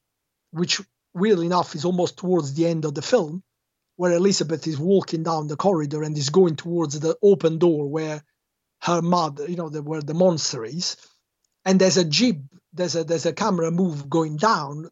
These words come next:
to reveal a, a dead nun in the corridor. So we're setting up the jib in these narrow, uh, catacombs, and we sort of, like, we're doing the thing. And it took, like, a,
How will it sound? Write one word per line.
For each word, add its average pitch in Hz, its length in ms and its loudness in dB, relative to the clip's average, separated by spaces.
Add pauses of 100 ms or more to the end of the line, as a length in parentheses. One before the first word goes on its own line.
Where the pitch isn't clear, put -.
to 185 120 -4
reveal 156 800 0 (600)
a, 165 240 0
a 165 60 2
dead 147 380 0 (180)
nun 151 460 -2
in 147 120 -8
the 147 120 -8
corridor. 139 540 -2 (420)
So - 180 0
we're 190 220 0
setting 208 460 0
up 185 180 -6
the 175 100 -6
jib 151 340 0
in 160 100 -4
these 156 220 -6
narrow, 160 560 0 (200)
uh, 151 120 -12 (160)
catacombs, 151 640 -4
and 143 120 -6
we 143 120 -2
sort 160 280 -2
of, 151 60 -2
like, 147 120 -6
we're 160 80 -4
doing 180 220 0
the 160 100 -2
thing. 160 220 -6 (480)
And 180 140 6
it 156 140 -2
took, - 260 2
like, 175 220 2
a, 170 160 0